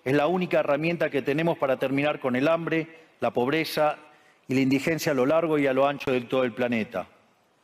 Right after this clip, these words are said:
La evidencia empírica es incuestionable. Por eso, como no cabe duda de que el capitalismo de libre mercado es superior en términos productivos,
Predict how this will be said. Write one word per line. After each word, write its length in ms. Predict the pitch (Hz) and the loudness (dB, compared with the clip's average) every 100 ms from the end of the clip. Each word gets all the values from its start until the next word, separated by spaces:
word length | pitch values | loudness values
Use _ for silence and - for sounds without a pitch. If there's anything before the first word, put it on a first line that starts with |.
| _ _ _ | _ _ _
La 80 | 113 | -2
evidencia 420 | 120 147 156 160 | 0 0 -2 -2
empírica 480 | 139 127 156 151 147 | -2 -2 -2 0 -2
es 140 | 135 | -2
incuestionable. 760 | 143 135 135 - 135 127 98 95 - _ _ _ - - _ _ | -4 -2 -2 0 0 0 -2 -6 -10 _ _ _ -20 -20 _ _
Por 160 | 127 143 | -4 -2
eso, 500 | 156 - 156 156 - | -2 0 0 -2 -14
como 240 | - 123 160 | -6 -2 0
no 160 | 175 | 0
cabe 260 | 170 170 165 | 0 0 2
duda 300 | 165 165 156 | 2 4 2
de 100 | 139 | 2
que 80 | 147 | -2
el 80 | 131 | -2
capitalismo 640 | 135 135 131 151 160 151 | -2 -2 -4 -2 0 2
de 120 | 143 | 2
libre 220 | 143 156 | 0 -2
mercado 680 | 147 135 135 170 147 120 - - - - | -2 -4 -2 0 2 0 -6 -20 -20 -10
es 120 | 139 | -4
superior 440 | 156 127 135 165 | -4 -2 0 0
en 160 | 151 135 | 0 -2
términos 360 | 156 151 151 - | -2 -2 -4 -4
productivos, 760 | 135 131 - 165 170 170 170 | -2 -2 -2 0 2 0 -2